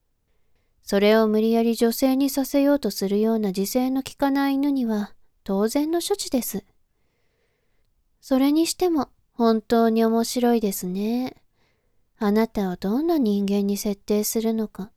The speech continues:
どんな人生を歩ませるのか、すべて私の自由というわけですか。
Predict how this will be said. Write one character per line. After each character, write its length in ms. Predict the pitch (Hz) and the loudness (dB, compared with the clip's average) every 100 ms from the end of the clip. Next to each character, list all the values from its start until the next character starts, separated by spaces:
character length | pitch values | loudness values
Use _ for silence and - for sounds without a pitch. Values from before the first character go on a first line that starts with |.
| _ _ _ _ _ _ _ | _ _ _ _ _ _ _
ど 160 | 247 240 | 2 4
ん 80 | 233 | 4
な 140 | 208 | 2
人 260 | 196 226 240 | 2 2 2
生 240 | - 208 | 0 0
を 100 | 190 | 0
歩 260 | 185 208 240 | 0 0 0
ま 100 | 262 | 0
せ 160 | 285 | 0
る 100 | 285 | 2
の 160 | 269 233 | 0 -2
か、 260 | - 208 - _ _ _ _ _ _ _ _ _ _ _ _ _ | -6 -10 -10 _ _ _ _ _ _ _ _ _ _ _ _ _
す 200 | - 240 | -4 2
べ 140 | 226 214 | 4 4
て 120 | 180 | 0
私 400 | 175 226 233 254 | 0 -4 -4 -2
の 120 | 262 | -4
自 220 | - 254 | -4 -2
由 280 | 247 277 349 | 0 2 2
と 120 | 403 | 2
い 120 | 320 254 | 2 2
う 60 | |
わ 100 | 202 | 2
け 140 | - 196 | 0 -4
で 120 | 196 | -2
す 140 | - | -6
か。 440 | - 190 190 196 | -8 -8 -8 -12